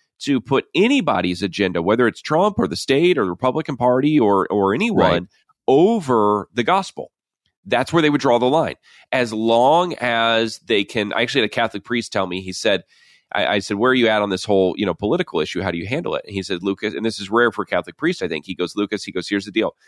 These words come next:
Speaker 1: He goes, "I've read both the Republican Party platform and the, the Democratic Party platform." He goes, "As a Catholic, in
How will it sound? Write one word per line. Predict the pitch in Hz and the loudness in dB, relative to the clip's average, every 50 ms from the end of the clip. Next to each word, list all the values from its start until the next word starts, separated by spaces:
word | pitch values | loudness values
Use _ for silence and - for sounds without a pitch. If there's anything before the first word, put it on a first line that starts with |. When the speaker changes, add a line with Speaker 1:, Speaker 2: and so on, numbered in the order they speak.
| _ _ _ - | _ _ _ -8
Speaker 1:
He | - 104 | -4 -2
goes, | 101 92 - | -2 -2 -2
"I've | 92 98 90 95 | -2 -4 -2 0
read | 98 101 104 101 85 | 2 2 2 0 0
both | 92 98 113 110 - | 0 0 0 0 -2
the | 104 85 | -8 -10
Republican | 82 - - 107 98 117 - 127 117 | -10 -4 -4 -2 -2 -2 -6 -8 -6
Party | 123 123 117 | -4 -4 -4
platform | 107 - 113 107 98 - - 104 104 98 - | -2 -2 -4 -4 -4 -4 -4 -4 -4 -4 -4
and | 90 95 90 87 | -8 -8 -8 -6
the, | 87 85 85 85 76 _ - | -6 -4 -4 -4 -6 _ -8
the | 87 90 | -8 -6
Democratic | 90 98 95 98 - - 92 87 - - | -4 -2 -4 -4 -2 -4 -6 -6 -4 -4
Party | 98 90 90 | -4 -4 -4
platform." | - - 85 71 - - 64 - _ _ _ _ _ _ _ | -2 -4 -4 -4 -4 -6 -14 -14 _ _ _ _ _ _ _
He | - 120 | -6 -2
goes, | 101 98 92 - - | -2 -2 -4 -4 -4
"As | 92 101 107 107 - | -2 -2 -2 -2 -4
a | - | -6
Catholic, | - - 147 151 151 - - 98 85 82 - _ _ _ _ _ _ _ _ _ _ - | -4 -2 -2 -2 -2 -2 -2 -4 -4 -4 -4 _ _ _ _ _ _ _ _ _ _ -6
in | 107 110 101 | -4 -4 -4